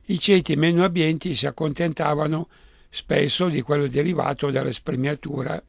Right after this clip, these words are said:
delle vinacce. Molto diffuso il costume di insaporirlo con spezie o aromi di vario genere,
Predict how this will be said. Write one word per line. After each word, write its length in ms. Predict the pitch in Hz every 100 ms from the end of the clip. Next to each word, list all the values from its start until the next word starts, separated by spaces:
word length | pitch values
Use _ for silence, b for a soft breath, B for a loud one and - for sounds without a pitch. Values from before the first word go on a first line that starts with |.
| _
delle 320 | 127 123 135
vinacce. 640 | 127 123 113 - - - - - - _ _ - b b b b b -
Molto 340 | 180 175 185
diffuso 640 | 180 185 214 233 220 262
il 60 | 226
costume 540 | - 156 - 151 156
di 180 | 135 139
insaporirlo 720 | 131 139 131 180 156 147 175
con 180 | - -
spezie 680 | 120 - 185 147 - 143 - -
o 180 | 139
aromi 420 | 143 143 151 160 135
di 120 | 127
vario 380 | 127 - 135 139
genere, 540 | 139 147 117 -